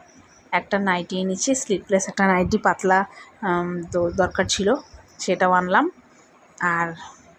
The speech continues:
এগুলো আমার না, এগুলো বড় জায়ের দুটো, আহ, সায়া। ওটা কালো নয়, এটা একদম মানে সেম গ্রিন যেটা, সেটা। আর এটা মেরুন, আর একটা নারকেল তেল, ওটা বড় জায়ের। আর আমি শুধু একটা নাইটি কিনেছি।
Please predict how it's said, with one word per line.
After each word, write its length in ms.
এগুলো 280
আমার 240
না, 200
এগুলো 200
বড় 300
জায়ের 340
দুটো, 280
আহ, 300
সায়া। 520
ওটা 200
কালো 400
নয়, 260
এটা 140
একদম 300
মানে 180
সেম 360
গ্রিন 380
যেটা, 340
সেটা। 400
আর 200
এটা 180
মেরুন, 440
আর 180
একটা 320
নারকেল 360
তেল, 180
ওটা 160
বড় 260
জায়ের। 280
আর 80
আমি 180
শুধু 220
একটা 140
নাইটি 320
কিনেছি। 500